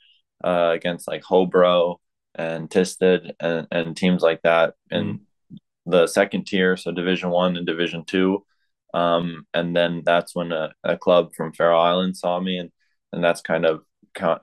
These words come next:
Speaker 1: kind of how I got here. And, you know, I made some good relationships my, my first trip over, and,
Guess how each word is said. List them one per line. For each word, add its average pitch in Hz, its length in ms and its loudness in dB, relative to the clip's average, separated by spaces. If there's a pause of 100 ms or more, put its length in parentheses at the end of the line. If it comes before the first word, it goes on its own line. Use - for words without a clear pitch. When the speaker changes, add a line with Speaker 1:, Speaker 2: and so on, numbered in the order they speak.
Speaker 1:
kind 85 140 0
of 80 100 -2
how 85 140 4
I 82 80 2
got 80 240 -2
here. 101 300 4
And, 82 140 -8 (440)
you 87 60 -8
know, 87 60 -4
I 78 200 -2
made 90 220 -2
some 90 120 -8
good 87 160 -4
relationships 92 800 -2
my, 82 360 -2
my 85 120 0
first 95 340 -4
trip 87 200 -6
over, 90 460 0
and, 80 120 -6